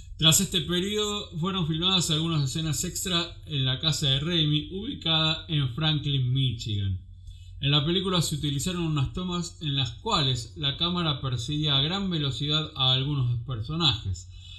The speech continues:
representando así una visión en primera persona del espíritu que los ataca. Dichas tomas fueron realizadas montando la cámara en una tabla de madera, la cual era operada por dos personas que la iban moviendo a gran velocidad a través del bosque.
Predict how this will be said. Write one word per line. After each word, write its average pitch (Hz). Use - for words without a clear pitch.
representando 170
así 160
una 160
visión 151
en 143
primera 170
persona 160
del 127
espíritu 143
que 104
los 101
ataca. 82
Dichas 151
tomas 180
fueron 165
realizadas 147
montando 151
la 135
cámara 156
en 143
una 131
tabla 147
de 123
madera, 156
la 156
cual 180
era 156
operada 147
por 139
dos 151
personas 156
que 139
la 135
iban 156
moviendo 185
a 165
gran 220
velocidad 131
a 127
través 117
del 113
bosque. 98